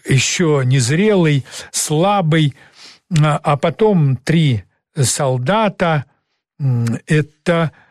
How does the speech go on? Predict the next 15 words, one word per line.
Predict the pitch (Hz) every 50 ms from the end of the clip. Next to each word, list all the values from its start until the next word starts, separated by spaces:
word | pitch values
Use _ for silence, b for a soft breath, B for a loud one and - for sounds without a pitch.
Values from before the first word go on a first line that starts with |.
| b b
роман, | - 147 160 175 185 214 269 311 330 330 320 302 285 285 247 233 202
к-, | 185 _ - -
э, | 196 180 175 175 170 165 160 156 156 151 -
который, | - 170 170 - - 220 220 226 226 208 -
в | - -
котором | 190 190 180 247 240 240 233 220 208 B B B B B B
как | B - 190 185
раз | 170 170 - -
намечено | 196 202 208 208 233 277 294 254 - - 233 208 208 208
вот | 196 196 180 233
это | 208 - 196
ощущение | 185 165 - - 190 151 - - - 190 190 170 160 147
потерянности, | - - 156 127 - - 190 196 190 175 151 139 123 120 110 104 - - - 101 92 92 _ B B B B B B B B B B B B
э, | 160 156 151 147 147 147 147 147 - _ _ _ _ _ _ _ _ _ _ _ _ _ _ - - - - - - _ -
ощущение | 156 147 - - 156 - - - - 202 208 208 202 196 196 196 190 196 185 -